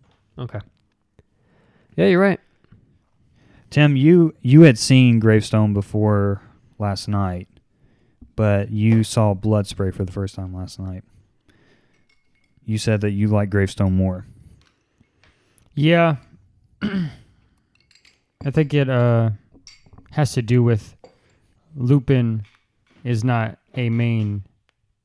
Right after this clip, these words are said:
Speaker 3: person.
Speaker 2: He's not in any of those three films, actually.
Speaker 3: No, but he's in most of Jigen's Gravestone compared to
Speaker 2: Mm-hmm.
Speaker 3: this one. I don't know. I, I enjoy his character a lot more.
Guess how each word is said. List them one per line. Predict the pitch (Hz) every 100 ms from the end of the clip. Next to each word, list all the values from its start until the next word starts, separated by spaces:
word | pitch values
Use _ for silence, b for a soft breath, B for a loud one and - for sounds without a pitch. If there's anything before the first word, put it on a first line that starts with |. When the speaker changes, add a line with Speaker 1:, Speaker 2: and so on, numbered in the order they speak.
| _ _
Speaker 3:
person. | - 131 117 - 104 98 98 - _ _
Speaker 2:
He's | - 113
not | 180 147
in |
any | 104 151 160
of | 95
those | 90
three | - 92
films, | - 85 85 92
actually. | 95 - 92 85 87 _ _ _ _ _ _ _ _ _ _
Speaker 3:
No, | 143 139 127 120 117 117 - -
but | 117 143 131
he's | 110 135 123 104 - _
in | 156 131 117
most | 113 110 - 113
of | 98
Jigen's | 101 110 104 98 98
Gravestone | 104 101 - 98 95
compared | 98 90 101 92 -
to | 101 92 90 127
Speaker 2:
Mm-hmm. | 123 117 _ _ _ _ _ _ 110
Speaker 3:
this | 101 -
one. | 101 95 95 98 _ _ _ _ 233
I |
don't | 247
know. | 202
I, | 165
I | 180
enjoy | 226 214 226
his | 160
character | - 160 156 143
a | 117
lot | 110 113
more. | 110 104 95